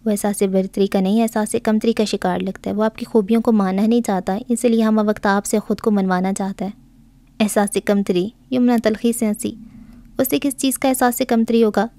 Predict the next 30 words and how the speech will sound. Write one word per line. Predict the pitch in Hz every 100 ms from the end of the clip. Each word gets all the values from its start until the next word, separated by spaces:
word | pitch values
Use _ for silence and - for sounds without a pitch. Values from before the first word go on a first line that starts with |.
| -
धन, | 214 196 196
दौलत, | 202 196 196 -
इज़्ज़त, | 208 202 208
शक्ल, | - 208 208
सूरत, | 202 208 196 202
बकौल | 196 196 202
उसके, | 208 - - - - - - -
तो | 220
वो | 247
अपने | - 214 226
पिंड | 214 208
का | 202 202
महाराज | 190 185 185 202
है। | 226 226 - - _ - - -
इसीलिए | 214 - 196 190
तो | 190
कह | 190 185
रहा | 202
हूँ, | 208
वाकई | 185 190
एहसास | 196 196 190 196
कमतरी | 190 196 202
का | 214 202
शिकार | - - 180
है। | 185 208 - _ _ - - - -
मैंने | 226 240
उससे | 247 262
ज़्यादा | 220 214 196 233
नहीं | 262
मिला, | 277 214